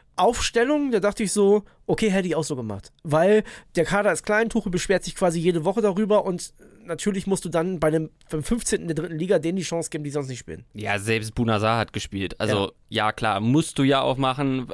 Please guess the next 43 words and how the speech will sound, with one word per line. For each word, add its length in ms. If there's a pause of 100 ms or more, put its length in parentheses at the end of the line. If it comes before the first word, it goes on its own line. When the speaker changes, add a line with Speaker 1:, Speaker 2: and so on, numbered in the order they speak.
(160)
Speaker 2:
Irgendwie 560
musst 320
du 60
ja 60
auch 100
alle 180
bei 100
Laune 300
halten. 320
Speaker 1:
Wie 140
übrigens 300
damals 360
gegen 160
Kiel 260
auch, 160
da 80
hat 100
Bunazar 380
auch 80
in 60
der 80
Startelf 360
gestanden. 440
Speaker 2:
<laughs> 420
Speaker 1:
So 180
viele 160
Startelf-Spiele 500
hatte 140
der 140
nicht, 240
aber 160
die 140
beiden 280
waren 140
auf 100
jeden 140
Fall 160
dabei. 320
Speaker 2:
Ja, 80 (100)
beide 220
katastrophal. 640 (120)
Speaker 1:
Erste 340
Halbzeit, 720